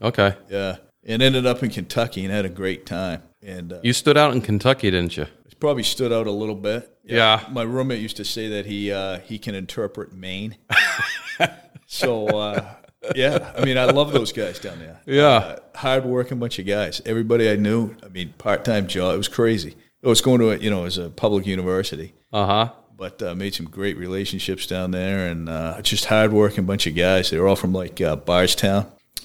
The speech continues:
Speaker 2: basically the bourbon capital of the world.
Speaker 1: Really?
Speaker 2: Jim Beam, that whole area just south of Louisville.
Speaker 1: Wow. So you spent a lot of time in that area?
Speaker 2: Yeah, I liked it a lot down there.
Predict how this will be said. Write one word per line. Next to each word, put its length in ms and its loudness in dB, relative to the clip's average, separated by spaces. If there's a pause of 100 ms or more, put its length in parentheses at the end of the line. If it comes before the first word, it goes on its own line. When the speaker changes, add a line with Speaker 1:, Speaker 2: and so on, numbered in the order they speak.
(160)
Speaker 2:
basically 480 2
the 80 -4
bourbon 360 0
capital 440 0
of 40 -4
the 80 -6
world. 380 -8 (100)
Speaker 1:
Really? 460 6
Speaker 2:
Jim 240 -12
Beam, 300 -12
that 140 -14
whole 360 -10
area 300 -12
just 200 -14
south 240 -14
of 80 -18
Louisville. 420 -20
Speaker 1:
Wow. 420 6 (120)
So 160 -6
you 100 2
spent 220 0
a 60 2
lot 140 4
of 100 -2
time 300 2
in 160 0
that 160 6
area? 320 4 (100)
Speaker 2:
Yeah, 460 2 (120)
I 80 -10
liked 300 -2
it 60 -2
a 40 -4
lot 320 -2
down 200 -12
there. 220 -14